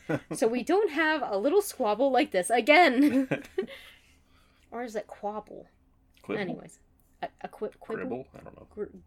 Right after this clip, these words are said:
Speaker 2: gribble? Gruel? Maybe that's what it is. So I guess they learned their lesson for being vague. <laughs> As for the bank, it is a registered historical site and a branch of Zion's Bank now,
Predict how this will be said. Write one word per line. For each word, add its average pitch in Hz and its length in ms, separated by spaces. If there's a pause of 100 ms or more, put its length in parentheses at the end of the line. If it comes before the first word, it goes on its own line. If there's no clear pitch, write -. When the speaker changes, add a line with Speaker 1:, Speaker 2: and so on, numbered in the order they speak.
Speaker 2:
gribble? 226 400 (180)
Gruel? 262 460 (720)
Maybe 202 240
that's 165 320
what - 100 (100)
it - 80
is. - 200 (680)
So 381 280
I 294 120
guess 381 240
they 285 140
learned 214 240
their 202 80
lesson 202 320
for 202 160
being 190 240
vague. 175 420
<laughs> 269 1080
As 262 200
for 349 120
the 302 100
bank, 208 400
it 254 100
is 277 140
a 233 120
registered 240 460
historical 233 460
site 196 260
and 202 100
a 196 40
branch 196 320
of 190 120
Zion's 190 420
Bank 165 320
now, 165 280